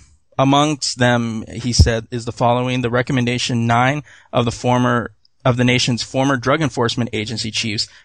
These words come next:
made last month in a letter to the Attorney General Eric Holder, having Obama sue to overturn Prop nineteen as an affront to federal authority.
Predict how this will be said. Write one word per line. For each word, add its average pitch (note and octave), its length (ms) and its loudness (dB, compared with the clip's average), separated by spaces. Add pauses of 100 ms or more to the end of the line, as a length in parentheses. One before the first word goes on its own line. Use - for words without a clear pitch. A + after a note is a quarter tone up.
made B2+ 240 4
last A2+ 360 2
month A#2 440 2
in A#2+ 120 2
a A2+ 80 2
letter A2+ 300 2
to - 140 -6
the A2+ 100 -4
Attorney C3+ 300 -2
General A#2 520 0 (220)
Eric B2 280 2
Holder, C#3 520 0 (200)
having B2 480 0
Obama A#2+ 520 0
sue C#3+ 520 0
to - 180 -8
overturn A#2+ 580 2
Prop A2+ 260 2
nineteen A#2 600 -2 (300)
as A#2 160 2
an A#2 100 2
affront A#2 460 0
to A#2+ 120 -2
federal A2 420 0
authority. G2+ 680 -4